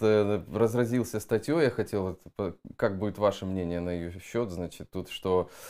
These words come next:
плохо всем живется нынче артистам, кто выехал.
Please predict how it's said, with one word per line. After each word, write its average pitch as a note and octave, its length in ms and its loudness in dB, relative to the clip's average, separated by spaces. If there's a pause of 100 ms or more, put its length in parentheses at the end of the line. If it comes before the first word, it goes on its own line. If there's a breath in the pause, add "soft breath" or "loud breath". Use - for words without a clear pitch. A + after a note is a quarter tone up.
(220 loud breath)
плохо F#3+ 360 10
всем C#3 260 4
живется A#2+ 680 4
нынче G#2 580 2
артистам, A2 720 2
кто G#2 280 0
выехал. A#2 640 0